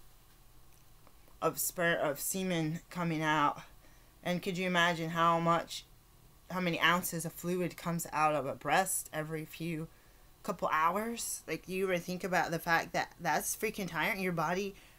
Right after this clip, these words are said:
needs energy. Your body needs rest.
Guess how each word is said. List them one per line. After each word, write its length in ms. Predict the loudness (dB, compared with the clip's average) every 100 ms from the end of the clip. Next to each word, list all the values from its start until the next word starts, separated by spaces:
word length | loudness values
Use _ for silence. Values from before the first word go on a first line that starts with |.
| -4
needs 340 | -2 0 -4 -4
energy. 360 | -4 -2 -2
Your 260 | 0 2 2
body 260 | 2 0 0
needs 260 | -2 -4 -4
rest. 580 | -2 -2 -4 -10 -12